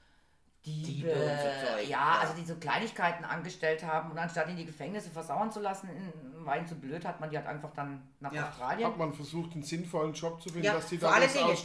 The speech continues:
Speaker 3: Australien
Speaker 2: Sinn-,
Speaker 3: wieder ein bisschen
Speaker 2: der
Speaker 1: Genau,
Speaker 2: sinnvollste
Speaker 1: besiedelt wird.
Speaker 2: Job, der sinnvollste Job für die Strafgefangenen ist nämlich gesehen. Die erste Polizeieinheit hätte man aus Gefangenen mit dem besten Benehmen zusammengestellt.
Speaker 1: Ja.
Speaker 3: Geil.
Speaker 2: Ist das nicht witzig,
Speaker 1: Ja,
Speaker 2: oder?
Speaker 1: das ist dann, ja, weil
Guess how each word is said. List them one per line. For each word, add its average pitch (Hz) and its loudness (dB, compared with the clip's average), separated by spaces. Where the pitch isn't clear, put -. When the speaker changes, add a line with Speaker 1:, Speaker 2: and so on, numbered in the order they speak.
Speaker 3:
Australien 151 8
Speaker 2:
Sinn-, 156 0
Speaker 3:
wieder 160 0
ein 151 -4
bisschen 147 -4
Speaker 2:
der 285 4
Speaker 1:
Genau, 180 8
Speaker 2:
sinnvollste 175 4
Speaker 1:
besiedelt 254 10
wird. 220 4
Speaker 2:
Job, 170 2
der 156 -6
sinnvollste 233 -2
Job 202 -6
für 175 -10
die 160 -12
Strafgefangenen 147 -6
ist - -8
nämlich 123 -8
gesehen. - -10
Die 151 -8
erste 202 0
Polizeieinheit 220 -2
hätte 170 -2
man 208 -4
aus - -8
Gefangenen 247 0
mit 202 -2
dem 170 -4
besten 180 2
Benehmen 156 -6
zusammengestellt. 151 -8
Speaker 1:
Ja. 190 -4
Speaker 3:
Geil. 170 8
Speaker 2:
Ist 175 -2
das 202 4
nicht 202 2
witzig, - 6
Speaker 1:
Ja, - 6
Speaker 2:
oder? 330 12
Speaker 1:
das - 2
ist - -4
dann, 226 6
ja, 254 8
weil 294 10